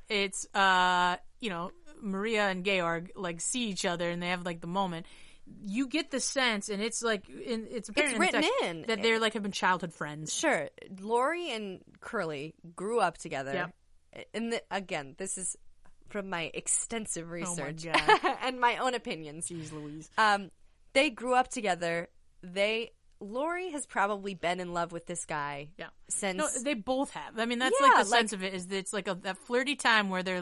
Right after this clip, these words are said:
Speaker 1: just like, "Well, we'll be together probably, but not right now, and I don't know, and when you don't say anything, and you don't t-,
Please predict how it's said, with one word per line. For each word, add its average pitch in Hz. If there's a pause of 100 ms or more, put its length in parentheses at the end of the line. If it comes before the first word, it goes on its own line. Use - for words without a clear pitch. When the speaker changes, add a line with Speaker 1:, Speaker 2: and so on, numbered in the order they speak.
Speaker 1:
just 170
like, 180 (560)
"Well, 208
we'll 165
be 135
together 147
probably, 208
but 220
not 233
right 240
now, 349
and 262
I 269
don't 294
know, 392
and 240
when 240
you 277
don't 302
say 381
anything, 262
and 220
you 269
don't 466
t-, 220